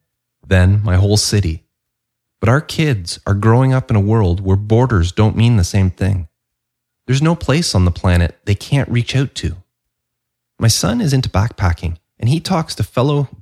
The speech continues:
backpacking enthusiasts from around the globe. They talk about different trails, different equipment,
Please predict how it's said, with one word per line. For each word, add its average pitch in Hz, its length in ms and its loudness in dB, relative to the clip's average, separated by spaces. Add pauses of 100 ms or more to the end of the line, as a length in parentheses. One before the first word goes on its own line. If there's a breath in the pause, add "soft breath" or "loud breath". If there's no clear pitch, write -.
backpacking 104 560 -2
enthusiasts 92 720 -2
from 90 180 -4
around 92 320 2
the 107 80 2
globe. 87 420 0 (680)
They 107 60 -6
talk 113 260 0
about 101 200 0
different 98 260 -2
trails, 104 840 -2
different 107 240 -2
equipment, 98 600 0